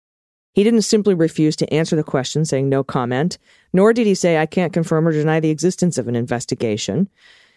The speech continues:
And I may be reading too much into it, but this statement begs the question, why then haven't we heard any reporting confirming an investigation?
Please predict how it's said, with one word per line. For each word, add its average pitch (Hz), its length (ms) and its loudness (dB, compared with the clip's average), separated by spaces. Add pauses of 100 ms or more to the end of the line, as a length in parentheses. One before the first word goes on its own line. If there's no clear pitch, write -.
(200)
And 170 100 2
I 202 80 4
may 233 200 4
be 254 120 4
reading 196 260 4
too 180 120 -4
much 160 200 2
into 113 240 -4
it, - 120 -4
but - 120 -4
this 160 140 -2
statement 143 380 -2
begs 151 240 -2
the 156 60 -2
question, 151 480 -4 (440)
why 160 520 0
then 160 180 0
haven't 151 240 -2
we 156 100 0
heard 143 160 -2
any 147 160 0
reporting 139 460 -2
confirming 233 760 -2
an 131 120 -2
investigation? 107 880 -6